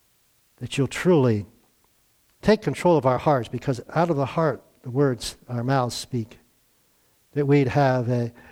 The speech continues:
you'd give us a new heart, a heart for you, a heart of love, a heart of kindness.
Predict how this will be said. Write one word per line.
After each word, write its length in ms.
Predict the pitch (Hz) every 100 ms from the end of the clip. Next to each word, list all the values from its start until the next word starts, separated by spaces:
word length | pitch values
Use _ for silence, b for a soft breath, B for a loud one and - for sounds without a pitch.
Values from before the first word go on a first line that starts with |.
| B
you'd 160 | 135 120
give 160 | 156
us 160 | 147 -
a 40 |
new 180 | 127 147
heart, 320 | 131 120 101 - _ _ _ _ _ _
a 100 | 135
heart 240 | 120 147 139
for 120 | 135
you, 340 | 127 117 107 - _
a 60 | 120
heart 200 | - 135
of 100 | 113
love, 360 | 131 123 107 107
a 60 |
heart 200 | 101 139
of 80 | 113
kindness. 580 | - 107 107 113 -